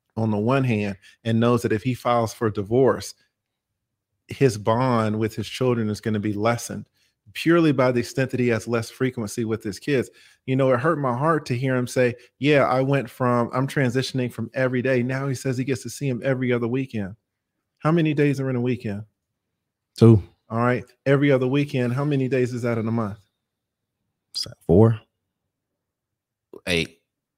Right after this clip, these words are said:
Speaker 3: Yeah, or
Speaker 1: Four.
Speaker 3: no, every other weekend.
Speaker 2: Every
Speaker 3: Yeah,
Speaker 2: other.
Speaker 3: wow.
Speaker 2: Every
Speaker 3: Man.
Speaker 2: other.
Speaker 1: He went from thirty days to four.
Speaker 3: Insane.
Speaker 1: Now, there's gonna be some holidays, but think about it. This is what you guys aren't considering. And I don't know if y'all have kids or not, but thinking about, think about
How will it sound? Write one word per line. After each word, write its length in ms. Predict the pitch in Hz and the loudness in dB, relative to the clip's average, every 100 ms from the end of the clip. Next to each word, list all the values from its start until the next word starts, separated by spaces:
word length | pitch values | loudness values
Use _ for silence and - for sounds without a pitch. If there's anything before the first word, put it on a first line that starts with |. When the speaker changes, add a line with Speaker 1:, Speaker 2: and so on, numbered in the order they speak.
| _ _ _ _ _ _ _ 90 | _ _ _ _ _ _ _ 2
Speaker 3:
Yeah, 80 | |
or 140 | 82 98 | 6 6
Speaker 1:
Four. 20 | 95 | 8
Speaker 3:
no, 40 | |
every 260 | 87 92 92 | 6 6 4
other 140 | 87 | 2
weekend. 260 | 82 80 78 | 0 0 6
Speaker 2:
Every 160 | 120 | 8
Speaker 3:
Yeah, 80 | 120 | 10
Speaker 2:
other. 80 | 113 | 8
Speaker 3:
wow. 260 | 104 76 82 - - | 4 2 -6 -16 0
Speaker 2:
Every 200 | 107 113 | 6 8
Speaker 3:
Man. 100 | 107 | 8
Speaker 2:
other. 80 | 104 | 6
Speaker 1:
He 120 | 156 | 4
went 220 | 156 147 | 2 -2
from 160 | - 131 | -6 -8
thirty 320 | - 147 147 | -2 0 0
days 300 | 147 143 127 | 0 -2 -4
to 80 | 123 | -10
four. 400 | - 123 92 98 _ - | -6 -4 -4 -8 _ -4
Speaker 3:
Insane. 600 | 95 85 - 90 87 82 | -2 -2 -2 -2 0 0
Speaker 1:
Now, 480 | 143 151 165 196 180 | 2 2 0 -4 -2
there's 160 | 143 | -2
gonna 140 | 151 156 | 0 -2
be 120 | 170 | -4
some 160 | 165 147 | -6 -8
holidays, 560 | 165 165 160 139 123 | -8 -6 -4 -4 -4
but 160 | 135 - | -8 -4
think 180 | 180 196 | -4 -2
about 200 | 175 147 | -4 -4
it. 40 | |
This 100 | 147 | -4
is 60 | 165 | -2
what 160 | 220 185 | -2 -2
you 100 | 175 | -4
guys 240 | 165 156 | -4 -4
aren't 200 | 156 143 | -6 -6
considering. 600 | 131 - 139 135 107 95 - _ - | -8 -6 -6 -4 -6 -10 -16 _ -6
And 100 | 120 | -2
I 20 | |
don't 100 | 135 | 0
know 60 | 147 | 0
if 60 | 143 | 0
y'all 120 | 135 | 0
have 160 | 131 | -2
kids 260 | - 143 123 | -4 -4 -4
or 40 | |
not, 240 | 120 139 120 | -4 -4 -2
but 140 | 123 | -4
thinking 240 | 170 175 170 | -4 -4 -4
about, 240 | 156 - | -6 -6
think 160 | 175 180 | -6 -4
about 340 | 165 135 | -2 -2